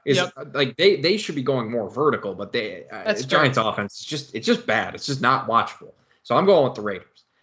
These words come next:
Speaker 1: Uh, Atlanta at New Orleans. Now, big news here. You know, Jameis Winston, A C L, torn, done for the rest of the year. Uh, surprisingly, New Orleans going with Trevor Siemian in at quarterback, not their, not their draft pick, Ian Book.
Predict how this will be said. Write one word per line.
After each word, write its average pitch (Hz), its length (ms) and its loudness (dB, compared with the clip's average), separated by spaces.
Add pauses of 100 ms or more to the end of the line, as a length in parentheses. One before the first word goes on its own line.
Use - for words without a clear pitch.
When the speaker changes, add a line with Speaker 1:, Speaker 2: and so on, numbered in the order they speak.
(160)
Speaker 1:
Uh, 123 280 4
Atlanta 151 600 0
at 147 220 2
New 120 60 -4
Orleans. 131 520 -2
Now, 107 300 -2 (160)
big 170 180 0
news 160 240 2
here. 139 460 4
You 120 60 -8
know, 113 100 -4
Jameis 127 360 0
Winston, 120 540 -2 (160)
A 110 140 -2
C 117 200 0
L, 104 380 2 (460)
torn, 107 380 -2 (100)
done 98 380 -2
for 113 120 -4
the 98 80 -2
rest 98 240 -8
of 104 60 -8
the 98 80 -10
year. 123 460 4 (240)
Uh, 110 360 0
surprisingly, 104 1040 -2 (640)
New 120 80 -8
Orleans 143 460 2
going 143 180 2
with 131 100 -6
Trevor 143 320 2
Siemian 110 600 -4
in 110 160 -4
at - 80 -10
quarterback, 104 640 -4
not 127 260 4
their, 120 460 0
not 123 160 0
their 120 180 -2
draft 123 480 0
pick, 123 340 -2
Ian 104 260 -10
Book. 123 380 -2